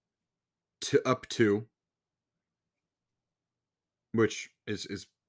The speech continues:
pretty insane to me, but I get it. And the Elite are up one. So it's two to one right now.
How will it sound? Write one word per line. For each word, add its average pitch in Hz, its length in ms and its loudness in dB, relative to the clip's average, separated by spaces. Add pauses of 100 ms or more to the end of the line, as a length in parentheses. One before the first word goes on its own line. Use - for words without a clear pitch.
pretty 117 200 2
insane 92 340 -6
to 87 40 -6
me, 92 240 -8 (840)
but 110 100 0
I 98 60 2
get 87 220 -4
it. 110 120 0 (720)
And 113 180 2
the 107 60 4
Elite 123 440 4
are 101 140 -2
up 98 180 -4
one. 101 360 -4 (1500)
So - 140 -4
it's - 180 -6
two 147 220 6
to 160 40 6
one 139 260 6
right 90 200 0
now. 80 220 -10